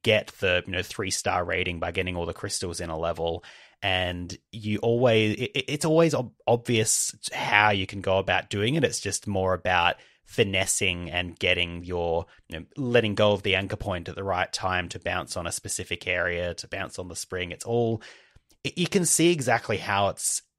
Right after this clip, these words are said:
expected to be done, and it, it's very forgiving. Even if you, you know, you're spinning around an anchor point, you let go at the wrong time. Whoops! It's not, it's not a, you know, a death sentence. You can just quickly latch back on most of the time and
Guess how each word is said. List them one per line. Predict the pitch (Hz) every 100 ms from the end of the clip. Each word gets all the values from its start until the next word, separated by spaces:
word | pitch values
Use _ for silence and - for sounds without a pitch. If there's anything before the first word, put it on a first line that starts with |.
| -
expected | - - - 95 - 98
to | 87
be | 90
done, | 82 95 87 80 82
and | 80 87 82 85 - - _
it, | - 110
it's | 127 -
very | 123 131
forgiving. | - 107 107 101 92
Even | 98 98
if | 92 -
you, | 95 90 87 - _ _ _ _ _ _
you | 98
know, |
you're | 92
spinning | 110 165 117
around | 98 95 92
an | 87
anchor | 90 101
point, | - 104 90
you | 104
let | 110 101
go | 104
at | 98
the | 101
wrong | 95 92
time. | 82 104 95 90
Whoops! | 87 107 -
It's | 107 -
not, | 135 110 - _ _ -
it's | 135
not | 147 120
a, | 104 92 90 87 85
you | 90
know, | 85
a | 104
death | 107 104
sentence. | - 90 98 85
You | 107
can | 113
just | - -
quickly | 120 - 101
latch | 101 -
back | - 113 160
on | 165
most | 95 85 -
of | 92
the |
time | 92 101 98 95
and | 90 90